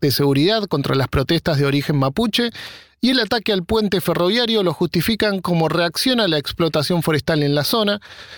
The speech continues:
ya que es un tramo donde solo transitan cargas de madera y no personas. La publicación del comunicado generó confusión, ya que ya existía un movimiento revolucionario dieciocho de octubre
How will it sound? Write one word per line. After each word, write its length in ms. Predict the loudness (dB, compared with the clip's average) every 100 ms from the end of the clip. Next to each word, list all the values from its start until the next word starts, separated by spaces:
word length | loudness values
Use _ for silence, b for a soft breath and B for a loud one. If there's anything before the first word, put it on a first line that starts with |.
| B
ya 200 | -2 0
que 200 | 0 0
es 120 | 2 2
un 120 | 2
tramo 260 | 2 2
donde 300 | 2 2 0
solo 240 | 0 0 0
transitan 500 | 0 0 0 0 0
cargas 340 | 0 2 2
de 80 | 2
madera 500 | 2 2 2 0 -2
y 80 | 0
no 140 | 0
personas. 640 | 0 -2 -2 -2 -2 -6 -12 _ _ B B B
La 100 | -2
publicación 540 | 0 0 0 0 0 0
del 120 | 0
comunicado 640 | 0 0 0 0 0 0
generó 320 | 0 0 0
confusión, 680 | 0 -2 0 0 2 0 -2 B B B B
ya 180 | -2 0
que 320 | 0 0 0 0
ya 200 | -2 0
existía 840 | -2 -2 -2 0 0 2 0 -2 0
un 220 | 0 2
movimiento 580 | 2 2 2 2 0 0
revolucionario 760 | 0 2 0 0 0 2 0
dieciocho 420 | 0 0 0 0
de 20 |
octubre 460 | -2 0 0 0